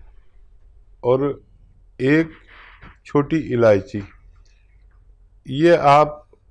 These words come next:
खाएं। अ, खाने से पहले या बाद में इसमें कोई फ़र्क नहीं पड़ेगा और दिन में दो टाइम लें, एक छोटी इलायची और एक या दो चुटकी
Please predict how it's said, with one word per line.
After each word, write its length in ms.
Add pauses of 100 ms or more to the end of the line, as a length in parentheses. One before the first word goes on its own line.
(420)
खाएं। 380 (1160)
अ, 340 (800)
खाने 380
से 200
पहले 500
या 120
बाद 300
में 160 (580)
इसमें 340
कोई 180
फ़र्क 340
नहीं 120
पड़ेगा 420 (1160)
और 200
दिन 280
में 340
दो 180
टाइम 380
लें, 200 (420)
एक 180
छोटी 340
इलायची 640
और 320 (240)
एक 200 (720)
या 120
दो 260
चुटकी 600